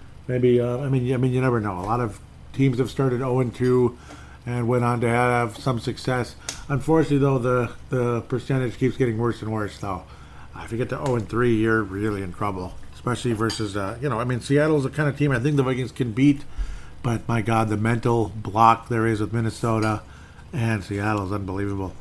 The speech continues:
It's actually quite scary. <clears throat> Zimmer was basically like, and I believe Zimmer said ba-, after the game, pretty much like, you know, they should be two and oh, basically they're in position to win both games, but, but you didn't, though, and that's the problem, you just didn't. That's the worst part.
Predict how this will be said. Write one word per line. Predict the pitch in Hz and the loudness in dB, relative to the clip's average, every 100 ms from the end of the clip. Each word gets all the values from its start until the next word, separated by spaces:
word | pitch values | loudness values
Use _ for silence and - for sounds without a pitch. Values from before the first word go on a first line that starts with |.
| - | -8
It's | 131 127 | -4 -2
actually | 120 117 | -2 -4
quite | - 117 104 | -4 -4 -4
scary. | - - 110 110 107 - - - - | -8 -4 -2 0 -2 -6 -18 -18 -12
<clears throat> | - 302 220 180 143 | -2 2 6 6 4
Zimmer | 120 127 127 | 4 4 6
was | 120 107 | 4 4
basically | 117 113 120 | 4 4 2
like, | 113 113 | 2 2
and | 123 113 | 2 0
I | 113 | 2
believe | 117 104 | 2 2
Zimmer | 113 110 107 | 0 0 -2
said | 104 113 104 | -2 -4 -4
ba-, | 107 117 | -4 -4
after | 113 101 | -4 -2
the | 113 104 | -2 -2
game, | 107 107 101 - - - - - - | -2 -4 -6 -10 -18 -16 -14 -12 -4
pretty | 117 | -2
much | 110 110 - | 0 0 -2
like, | 107 104 92 - | -2 -4 -6 -6
you | 107 | -4
know, | 104 | -4
they | 98 107 101 - | 0 0 -2 -4
should | - 113 | -4 -2
be | 110 | -2
two | 101 120 | -2 -2
and | 110 104 | -2 -2
oh, | 104 | -2
basically | 101 104 101 104 | 0 -2 -4 -4
they're | 101 101 | -4 -6
in | 95 | -6
position | 98 110 98 104 | -4 -4 -4 -6
to | |
win | 101 104 | -6 -4
both | 101 104 - | -4 -6 -4
games, | 110 107 95 | -6 -6 -6
but, | 110 - | -6 -4
but | 131 131 | -4 -2
you | 151 | -2
didn't, | 185 165 | 0 -2
though, | 104 90 78 - - - | -4 -6 -8 -16 -20 -12
and | 117 | -6
that's | 120 117 | -4 -4
the | 113 | -4
problem, | 131 143 101 | -2 -4 -4
you | 98 | -6
just | 110 98 | -6 -6
didn't. | 127 117 80 - - - - - | -6 -6 -10 -18 -20 -20 -20 -14
That's | 117 117 | -10 -8
the | - | -4
worst | 107 110 - | -2 -4 -6
part. | 101 90 | -12 -12